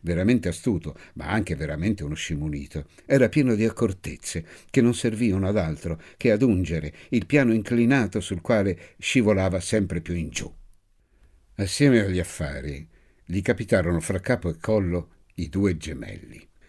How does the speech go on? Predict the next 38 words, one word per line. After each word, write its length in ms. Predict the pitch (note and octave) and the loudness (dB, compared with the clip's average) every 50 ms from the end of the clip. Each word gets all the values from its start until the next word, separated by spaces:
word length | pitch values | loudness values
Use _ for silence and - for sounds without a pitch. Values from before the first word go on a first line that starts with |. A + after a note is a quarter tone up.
| _ - - - - - _ _ - | _ -20 -20 -20 -20 -20 _ _ -2
La 120 | A#2+ G#2+ | -2 0
sua 160 | - - A2 | 2 2 2
prima 240 | F2 A2 A#2+ G#2 F#2 | 4 4 4 4 2
impressione 600 | F#2 F2 - C3 B2 - - - E2 F2 F#2+ F2+ | 0 -2 -2 -2 -2 -4 -2 -2 0 0 0 0
fu 140 | D#2+ - E2+ | 0 -2 -4
di 120 | D2 E2 D#2+ | -4 -4 -4
sorpresa 680 | - G2 F#2+ F2+ - F2+ E2 F2 F2+ F#2 G2 G2+ F2+ - | -2 -4 -4 -2 -2 -2 -2 -2 -2 0 0 -2 -2 -2
tutt'altro 580 | - - F#2+ F#2+ - F2+ F#2 E2+ - F#2 E2+ | -6 -10 -10 -8 -6 -6 -6 -4 -4 -6 -4
che 140 | - E2 - | -4 -4 -6
piacevole, 640 | - C#2+ D2 - - G#2+ F2+ D2+ C#2 C2 C2+ C#2+ - - - - - - - - - _ - - | -6 -8 -6 0 2 2 2 0 -2 -8 -10 -12 -14 -16 -20 -20 -20 -20 -20 -20 -20 _ 0 2
ma 160 | C#3 C#3+ - - | 2 2 2 -2
subito 400 | - - D3+ C#3 C3 - B2+ A2 | -2 -2 2 2 2 2 2 0
dopo 260 | A2+ B2+ F#2 G2+ F#2 | 0 0 0 0 0
di 80 | F#2 | 2
avermi 300 | F#2 F#2+ G#2+ A2 G2 F#2+ | 4 4 4 4 4 4
annunziato 500 | F#2+ F2+ F#2 F#2+ F2+ - A#2 G2 E2 F2 | 2 2 0 -2 0 0 0 0 0 0
l'avvenimento 800 | E2 E2 E2+ F2 G#2+ A#2 B2+ A#2+ G#2+ G2+ G2+ F#2+ F#2+ - G#2 - - - | -2 -2 -2 0 0 2 4 4 4 4 2 0 0 -2 -4 -4 -4 -10
gli 240 | A#2+ B2 C3 D3+ C#3+ | -2 2 4 4 4
riuscì 240 | D3+ C#3+ - - C#3+ | 4 2 0 0 -2
di 160 | A#2+ B2+ A#2+ | 0 0 0
dire 260 | A2+ A2+ G2+ G2+ G2+ | 2 2 4 4 4
una 140 | F#2 G2 G#2 | 2 2 0
facezia 760 | - - G2 - - G2+ F2 E2 - - - G2 F2+ F#2+ F#2 _ _ - | 0 -2 -4 -2 0 0 0 0 -2 -2 -2 -2 -2 -2 -4 _ _ -10
che 120 | - A2+ | -6 -4
mi 80 | G#2 G2 | -4 -2
fece 300 | G2 B2 G2+ - G#2 F#2+ | -2 -4 -2 0 0 0
ridere 320 | F#2 F#2 E2+ F2 E2+ F#2 | 0 0 -2 -2 0 0
molto, 440 | F#2+ G#2+ G#2+ F2 D#2 - E2 D2+ - _ _ - _ - | 0 2 0 0 -4 -6 -10 -10 -10 _ _ -20 _ -2
per 160 | - A2 G2 | -2 -2 -2
cui, 300 | - C3+ A#2 F2+ D#2 - | 0 0 0 0 0 -2
compiacendosi 880 | - A2+ A2 G2 - A#2+ A2 - B2+ A2 F2+ E2+ D#2+ F2 D#2+ - E2 D#2 | 0 0 0 0 2 0 2 2 2 2 0 0 -2 -6 -6 -6 -6 -4
del 140 | F#2 F#2+ | -4 -4
successo, 680 | - - B2+ - - - D#2 D2 - - - G#2 F2 - _ _ _ _ _ - | -2 -4 -4 -4 -4 -6 -6 -6 -6 -6 -6 -6 -6 -6 _ _ _ _ _ -2
non 180 | - C3+ A2+ - | 0 0 0 0
seppe 300 | - G2+ E2 - F#2 - | -2 -4 -4 -4 -6 -4
conservare 540 | F#2+ F2 - - F2 D2+ D2+ E2+ E2 D#2+ | -4 -6 -4 -4 -4 -4 -2 -4 -4 -4
il 80 | D#2 - | -4 -6
cipiglio. 580 | - - F2+ D#2+ G#2+ F#2 D2 D2 C#2+ D2+ D2 | -6 -8 -4 -2 -2 -2 -2 -4 -8 -10 -12